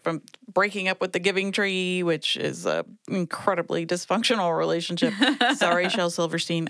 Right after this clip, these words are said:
Speaker 1: I love you, but also, mm.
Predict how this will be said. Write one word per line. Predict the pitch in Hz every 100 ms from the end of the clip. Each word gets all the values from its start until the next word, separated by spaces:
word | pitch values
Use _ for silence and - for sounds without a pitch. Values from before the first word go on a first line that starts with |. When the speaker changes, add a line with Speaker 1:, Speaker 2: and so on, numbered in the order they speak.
| -
Speaker 1:
I | 185
love | 160 160 170 190 247
you, | 175 143 156 185 190 - - -
but | - 160 160 -
also, | 180 123 170 - - - -
mm. | 170 156